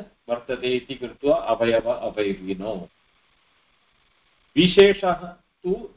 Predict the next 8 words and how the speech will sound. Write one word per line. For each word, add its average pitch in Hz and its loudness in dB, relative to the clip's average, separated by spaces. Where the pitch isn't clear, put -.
नित्यद्रव्योरेव 147 2
इति 185 -14
उक्तमेव 117 -4
पूर्वं, - -12
यदा, 113 4
अ, 101 4
परमाणुरूपेण 117 2
अथवा 113 -8